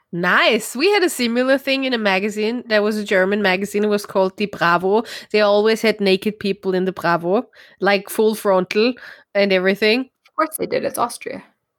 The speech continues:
Speaker 1: It was German magazine. Just saying.
Speaker 2: Yeah, same
Speaker 1: But
Speaker 2: thing.
Speaker 1: yeah. Um, in hindsight, that's pretty, le-, pretty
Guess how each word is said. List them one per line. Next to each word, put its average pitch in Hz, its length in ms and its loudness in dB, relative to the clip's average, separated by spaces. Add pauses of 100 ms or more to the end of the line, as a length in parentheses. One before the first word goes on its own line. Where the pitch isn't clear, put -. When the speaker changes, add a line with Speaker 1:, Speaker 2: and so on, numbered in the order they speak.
(100)
Speaker 1:
It 285 140 2
was 285 160 0
German 214 340 2
magazine. 175 540 -2 (140)
Just - 180 -10
saying. 165 360 -2
Speaker 2:
Yeah, 330 180 -4
same - 220 -10
Speaker 1:
But 175 120 -2
Speaker 2:
thing. - 100 -6
Speaker 1:
yeah. 165 140 0 (460)
Um, 208 580 2 (760)
in 196 80 -4
hindsight, 220 540 -2
that's 247 180 -6
pretty, 247 400 -2
le-, 190 240 0
pretty 226 640 -4